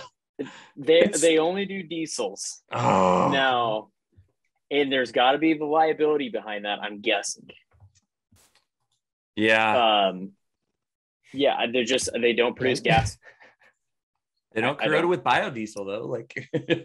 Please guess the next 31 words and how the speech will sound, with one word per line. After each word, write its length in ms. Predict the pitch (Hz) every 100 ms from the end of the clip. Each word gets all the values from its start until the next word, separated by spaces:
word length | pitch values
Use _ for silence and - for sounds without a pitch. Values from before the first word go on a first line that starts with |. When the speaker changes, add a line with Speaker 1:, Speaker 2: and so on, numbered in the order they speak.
| 170 - 156 - 127
Speaker 2:
<laughs> 60 |
Speaker 1:
Yeah. 280 | 123 135 170 - - _ -
Speaker 2:
I 60 |
don't, 200 | 269 262 - -
here's 240 | 165 247
the 60 | 214
thing 200 | 190 147
though, 140 | 117
like, 240 | 101 98 - _ _ _ _ _ _ _ _ _ _ -
as 160 | 135
much 240 | 139 165 202
as 120 | 175
I'm 240 | 160 147 143
interested 600 | 143 131 135 143 165 165
in, 240 | 165 127 117
like, 200 | 110 98 -
yes, 520 | 104 113 - - -
a 60 | -
bigger 300 | 85 104 107
tank, 400 | - 98 104 127 _ _ _ _ _ _ _ _
the, 240 | - 160 135 _ _ _ _ _ -
the, 160 | 156 - _
the 80 | -
kids 280 | 151 233 185
have 160 | 196 -
to 80 |
pee 220 | - 175 180
too 180 | 117 87
often. 300 | 69 - 90 _ _
Like, 320 | 135 117 - - _ _ _ _ _ _ _ _ _ _ _ _ -
I, 360 | 143 156 151